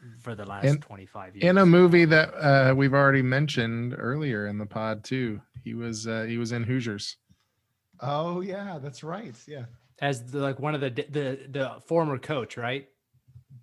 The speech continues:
Speaker 1: He was the coach
Speaker 2: I'm not,
Speaker 1: before,
Speaker 2: maybe, I'm
Speaker 1: before
Speaker 2: not
Speaker 1: Gene
Speaker 2: sure.
Speaker 1: Hackman. Yeah, or he was, like, a,
Speaker 2: Yeah.
Speaker 1: the, the, the interim coach,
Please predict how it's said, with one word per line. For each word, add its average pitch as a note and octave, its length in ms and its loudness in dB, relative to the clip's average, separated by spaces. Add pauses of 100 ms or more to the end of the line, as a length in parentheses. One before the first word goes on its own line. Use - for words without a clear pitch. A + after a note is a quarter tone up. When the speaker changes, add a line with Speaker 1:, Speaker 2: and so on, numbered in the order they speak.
(240)
Speaker 1:
He C#3 120 -6
was C#3 200 -2
the A#2 120 -10
coach C3 560 -10
Speaker 2:
I'm B2 260 -2
not, D3+ 240 -4 (100)
Speaker 1:
before, A2+ 440 -10 (960)
Speaker 2:
maybe, D#3+ 420 -4
I'm - 60 -8
Speaker 1:
before D3+ 160 4
Speaker 2:
not F#3+ 100 -4
Speaker 1:
Gene - 100 -4
Speaker 2:
sure. C3 180 0
Speaker 1:
Hackman. G2+ 300 -4 (160)
Yeah, F#3 160 -2 (200)
or E3+ 180 -4
he E3+ 180 -4
was, F#3+ 160 0
like, F#3 300 0
a, D3+ 140 -2
Speaker 2:
Yeah. G#2+ 400 0 (140)
Speaker 1:
the, C#3+ 300 -12 (160)
the, E3 60 -20
the D3 280 -4
interim E3 260 0
coach, C3+ 560 -2